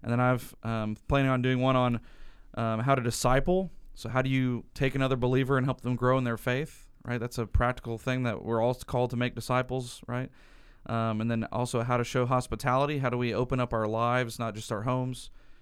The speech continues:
but our lives to people and, and to live life with each other? And then how to be a peacemaker. How do we deal with,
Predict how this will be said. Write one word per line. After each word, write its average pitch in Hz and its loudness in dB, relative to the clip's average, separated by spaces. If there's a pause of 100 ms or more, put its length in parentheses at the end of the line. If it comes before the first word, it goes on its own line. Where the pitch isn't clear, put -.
(100)
but 104 -6
our 113 0
lives 117 2
to 110 -4
people 120 -2
and, 104 -4
and 107 -8
to 107 -8
live 110 -2
life 113 -2
with 123 -6
each 113 -8
other? 120 -2 (600)
And 117 -2
then 113 0
how 127 0
to 123 2
be 113 0
a 110 0
peacemaker. 110 -4
How 117 -6
do 120 -2
we 117 -2
deal 113 0
with, - -4